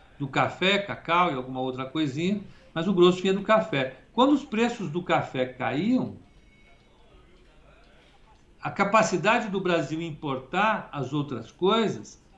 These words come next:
colapsava. Isso fazia o balanço de pagamentos do Brasil colapsar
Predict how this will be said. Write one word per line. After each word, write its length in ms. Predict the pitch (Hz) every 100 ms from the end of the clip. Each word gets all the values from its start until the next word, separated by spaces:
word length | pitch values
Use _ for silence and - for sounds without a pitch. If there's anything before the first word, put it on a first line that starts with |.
| -
colapsava. 880 | 208 208 220 - - 190 185 - - - - _ _ _
Isso 120 | - -
fazia 400 | 185 147 226 240
o 40 |
balanço 340 | 185 190 170
de 60 | 170
pagamentos 600 | 180 175 160 156 156 -
do 140 | 139 143
Brasil 540 | 147 131 113 120 117 -
colapsar 960 | 190 185 175 - - 170 190 226 -